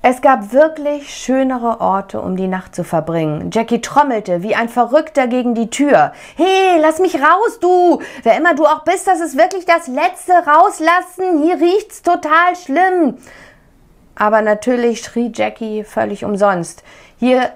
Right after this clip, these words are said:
kam ihm niemand zu Hilfe, denn die Bremer gingen zeitig ins Bett und auf einer Baustelle kam nachts sowieso keiner vorbei.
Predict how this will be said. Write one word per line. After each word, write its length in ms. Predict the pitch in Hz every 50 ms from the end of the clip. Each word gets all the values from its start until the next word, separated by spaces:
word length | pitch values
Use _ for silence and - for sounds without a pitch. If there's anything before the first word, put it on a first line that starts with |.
| - _
kam 300 | - - 233 220 233 220
ihm 100 | 208 214
niemand 480 | 196 202 220 247 262 269 269 247 247 -
zu 100 | - 226
Hilfe, 380 | 202 214 254 277 269 - 233
denn 160 | 202 208 202 190
die 140 | 190 190
Bremer 600 | 175 - 180 190 247 277 294 262 220 202 208 214
gingen 340 | 208 208 208 208 202 196 190
zeitig 520 | 196 - - 233 233 269 277 277 262 247 233
ins 200 | 220 214 - -
Bett 200 | - 247 247 226
und 220 | 208 196 - -
auf 180 | 190 196 - 202
einer 280 | 190 190 190 185 175 180
Baustelle 760 | - 214 233 269 302 294 - - 214 190 185 180 175 170 170 - - - - - _ _
kam 260 | - 190 180 175 175
nachts 520 | 170 190 214 - - - _ - - - _ _ _ _ _ -
sowieso 800 | 196 196 226 233 226 226 202 190 202 202 202 202 214 214 - _
keiner 400 | - - 190 180 175 175 175 175
vorbei. 560 | - - 202 208 202 202 190 185 170 160 151